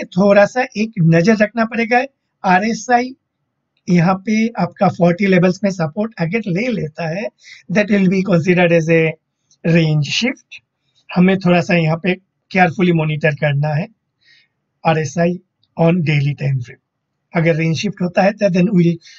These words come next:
may think for buying opportunities। dollar candy weekly में जो हमने देखा था कि रेट हाइक होने के दिन sell off आया था।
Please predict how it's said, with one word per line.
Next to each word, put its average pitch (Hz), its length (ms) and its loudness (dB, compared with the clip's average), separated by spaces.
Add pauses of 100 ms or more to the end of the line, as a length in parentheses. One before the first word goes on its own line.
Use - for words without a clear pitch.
(220)
may 170 180 2 (140)
think 185 280 2
for 180 180 2 (120)
buying 165 340 0 (540)
opportunities। 123 840 -8 (3000)
dollar 240 300 4
candy 269 340 -10 (140)
weekly 254 380 -2
में 254 300 -2 (460)
जो 202 180 2
हमने 208 320 2
देखा 208 300 0
था 226 140 0
कि 240 360 -8 (1400)
रेट 202 340 -2
हाइक 233 260 2
होने 190 240 2
के 233 180 0 (280)
दिन 214 340 2 (340)
sell 196 300 2
off 233 120 -2 (120)
आया 240 180 4
था। 247 260 -10